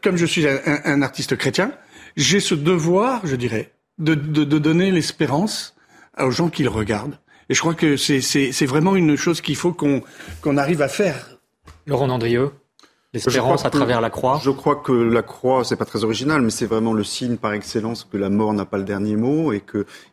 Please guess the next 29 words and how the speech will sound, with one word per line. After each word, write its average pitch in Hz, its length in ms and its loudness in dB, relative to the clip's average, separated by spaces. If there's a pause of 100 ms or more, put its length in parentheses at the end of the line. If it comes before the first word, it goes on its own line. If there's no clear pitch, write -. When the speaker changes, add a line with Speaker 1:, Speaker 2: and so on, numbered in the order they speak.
Speaker 3:
et 95 140 -4
que - 200 -10
le, 104 300 0
le 101 200 -2
vide 113 340 -4
et 113 40 4
le 107 80 2
néant 113 400 2
ne 110 100 -4
sont 95 200 -10
pas, 110 340 -4
euh, 98 260 -2
le 98 120 -8
dernier 104 240 -2
mot 110 100 0
de 107 60 -4
l'existence. 104 680 -4
Et 120 120 -2
puis, 143 240 0
à 127 60 2
un 123 120 2
point 131 220 0
de 123 100 0
vue 139 200 0
aussi - 280 -2
peut-être - 300 -14
plus 123 260 -8
humain, 131 340 0
mais 113 200 0